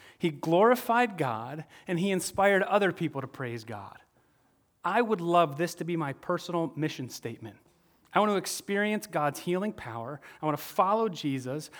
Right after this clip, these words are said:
I want to bring glory to God, and I want to inspire a few other people to bring glory to God. Wouldn't you love that to be said about you? Nancy and I, we looked at this text this past Wednesday, and we looked at it in light of raising our children. And we agreed we would love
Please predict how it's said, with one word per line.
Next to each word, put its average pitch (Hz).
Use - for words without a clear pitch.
I 180
want 196
to 185
bring 180
glory 208
to 226
God, 139
and 165
I 190
want 202
to 196
inspire 175
a 156
few 151
other 139
people 131
to 120
bring 113
glory 107
to 104
God. 101
Wouldn't 233
you 202
love 139
that 165
to 147
be 135
said 131
about 131
you? 120
Nancy 170
and 139
I, 127
we 143
looked 180
at 170
this -
text -
this 135
past 123
Wednesday, 117
and 156
we 170
looked 208
at 190
it 170
in 151
light 156
of 127
raising 160
our 131
children. 117
And 165
we 202
agreed 151
we 202
would 190
love 151